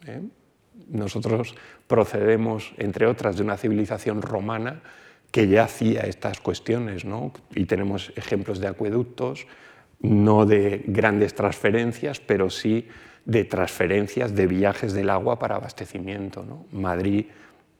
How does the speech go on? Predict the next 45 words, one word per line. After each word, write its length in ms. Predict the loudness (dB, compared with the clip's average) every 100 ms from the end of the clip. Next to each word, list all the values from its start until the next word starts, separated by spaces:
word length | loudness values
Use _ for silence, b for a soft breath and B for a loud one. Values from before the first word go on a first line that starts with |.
| -12
pues, 160 | -8 -4
se 80 | -2
abastece 560 | -2 -2 -4 -2 -4
también, 360 | -4 -4 -4 -4
en 60 | -6
sus 220 | -8 -4
orígenes 500 | 0 0 -2 -8 -10
fue 220 | -6 -6
también 380 | -4 -6 -6 -8
un, 120 | -10 B B -2
uno 180 | 0
de 60 | 0
esos 220 | -2 -2
viajes 380 | 0 -2 -4 -8
del 140 | -4 -4
agua, 340 | -2 -2 -4
¿no? 240 | -6 -8
En, 240 | -8 -8 -10 B B B
en 160 | 0 2
lo 140 | 2
que 80 | 2
hoy 140 | 2
es 160 | 0 -2
el 320 | -2 -2 -4
canal 320 | -8 -6 -4
de 60 | -4
Isabel 340 | -4 -2 -2
segunda. 480 | -4 -6 -6 -6 -8 B B B B -2
Bueno, 180 | 0 0
pues 220 | 0 2
ahí 140 | 2
tienen 280 | 4 2 2
una 180 | 0 -2
relación 760 | -2 -4 -2 -2 -2 -6 -10 -10
de 260 | -6 -2 0
los, 440 | 0 -4 -8 -16 -20 -20
eh, 380 | -16 -14 -14 -16 -12
trasvases 760 | -8 -6 0 0 0 -2 -4 -6 -16 _ _
mayores, 800 | -2 0 0 4 4 6 4 0
¿no? 160 | -4 -6
que 80 | -6
hay 100 | -6
en 100 | -4
el 80 |
mundo, 520 | -2 0 0 0 -2